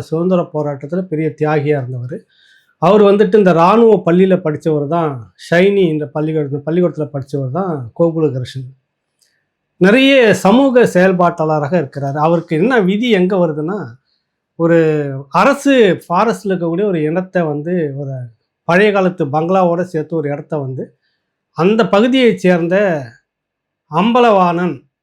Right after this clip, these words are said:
ஐ ஏ ஏ எஸ், இந்திய தணிக்கைத்துறையில் இருக்கக்கூடிய ஒரு பெரிய அதிகாரி வந்து எடு-, இதை எடுத்துக்கிறாரு, வளைக்கிறாரு. அது ஃபாரஸ்ட், ரிசர்வ் ஃபாரஸ்ட்டுக்கு சொந்தமானது, பாதுகாக்கப்பட்ட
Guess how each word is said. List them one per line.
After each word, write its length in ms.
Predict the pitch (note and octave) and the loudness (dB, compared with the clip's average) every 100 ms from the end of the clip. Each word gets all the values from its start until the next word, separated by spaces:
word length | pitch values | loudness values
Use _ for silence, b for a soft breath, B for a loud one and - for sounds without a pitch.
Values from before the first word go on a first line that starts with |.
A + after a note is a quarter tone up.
| _ | _
ஐ 120 | E3 G3 G3+ E3 | -2 -2 -2 0
ஏ 80 | F3+ E3+ F3 | 0 2 0
ஏ 80 | F3 D#3 | -2 -4
எஸ், 120 | D3 D3 | -8 -8
இந்திய 180 | E3 G3 F3 | -4 -2 -2
தணிக்கைத்துறையில் 580 | E3+ G3+ F#3+ F3 D#3+ D3+ | -2 -2 -2 -2 -2 -4
இருக்கக்கூடிய 360 | C#3+ C#3 F3 A#3+ | -6 -6 -4 -2
ஒரு 60 | E3 | -2
பெரிய 220 | F3 F3+ F3 D3+ | -2 0 0 0
அதிகாரி 380 | E3+ E3+ D3+ C#3+ | -2 -2 -2 -4
வந்து 180 | D3 F3+ D#3+ C#3 B2 A2 _ _ | -4 -2 -2 -4 -10 -16 _ _
எடு-, 180 | D#3 F#3 | -4 -2
இதை 120 | E3 F3 | 2 2
எடுத்துக்கிறாரு, 480 | F3 G#3+ E3+ C#3+ C#3 | 2 -2 0 -2 -2
வளைக்கிறாரு. 440 | D#3+ F#3 E3 C3 G#2+ _ _ _ _ B B B E3+ | -2 -2 -4 -6 -10 _ _ _ _ B B B 2
அது 160 | G3+ A#3 G#3+ D#3 | 4 4 4 2
ஃபாரஸ்ட், 460 | - G#3+ C4+ B3+ F#3+ F3 | 2 2 4 2 2 0
ரிசர்வ் 380 | F#3+ C4+ C4+ A3+ | 2 0 0 -2
ஃபாரஸ்ட்டுக்கு 540 | G3 F#3 F#3 F#3 F3 D#3+ | 0 0 0 -4 -10 -8
சொந்தமானது, 640 | D#3+ E3 D#3 D3+ D3 D3+ D3+ E3 | -6 -6 -4 -4 -4 -6 -4 0
பாதுகாக்கப்பட்ட 800 | G3 G3+ F#3+ F3+ E3+ E3 D#3 G#3 | 0 0 -2 -6 -6 -8 -4 -4